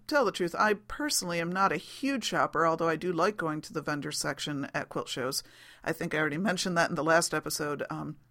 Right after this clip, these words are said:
you see a lot of different kinds of things there, and you get introduced to a lot of different kinds of things, so I do like seeing the vendors, but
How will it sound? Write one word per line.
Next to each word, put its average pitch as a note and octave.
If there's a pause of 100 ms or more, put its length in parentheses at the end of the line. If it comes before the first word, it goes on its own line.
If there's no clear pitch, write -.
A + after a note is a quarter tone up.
(160)
you F3+
see G3+
a F#3
lot E3
of D3+
different F3+
kinds G3+
of G3+
things G3+
there, G3
and F3+
you D#3+
get D#3+
introduced D#3+
to F3+
a -
lot F3
of F3+
different F#3
kinds F3
of E3
things, F3
so D#3+
I D3+
do E3+
like E3+
seeing G3
the F#3
vendors, F3+
but E3